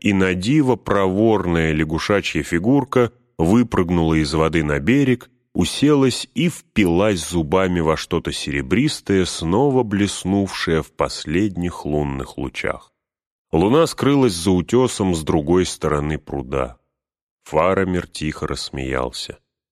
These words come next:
«Рыбы», — сказал он. «Ну, это не столь гибельно. Хотя, как сказать,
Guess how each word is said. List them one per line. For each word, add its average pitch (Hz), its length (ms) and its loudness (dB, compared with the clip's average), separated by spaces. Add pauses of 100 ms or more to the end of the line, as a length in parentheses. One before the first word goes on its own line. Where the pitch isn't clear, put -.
«Рыбы», — 69 720 -6 (140)
сказал 64 500 -4
он. 60 220 -6 (800)
«Ну, 85 380 0
это - 280 -2
не 95 140 -2
столь 71 380 -4
гибельно. 62 640 -8 (680)
Хотя, - 440 -2
как 165 260 -2
сказать, - 920 -2